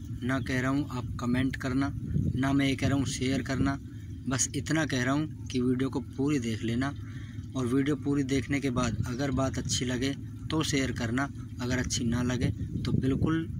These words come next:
वीडियो को शेयर मत करना, बिल्कुल लाइक मत करना और बिल्कुल भी कमेंट मत करना।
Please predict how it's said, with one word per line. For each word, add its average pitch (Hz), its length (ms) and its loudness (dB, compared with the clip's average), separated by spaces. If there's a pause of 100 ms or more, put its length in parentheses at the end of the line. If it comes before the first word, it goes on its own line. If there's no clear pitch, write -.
(220)
वीडियो 127 260 0
को 120 100 -2
शेयर 131 320 0
मत 135 200 0
करना, 143 300 0
बिल्कुल 123 400 0
लाइक 123 260 -2
मत 131 160 -2
करना 135 280 0
और - 600 0
बिल्कुल 123 460 2
भी 127 180 -2
कमेंट 117 400 0
मत 113 180 0
करना। - 320 -4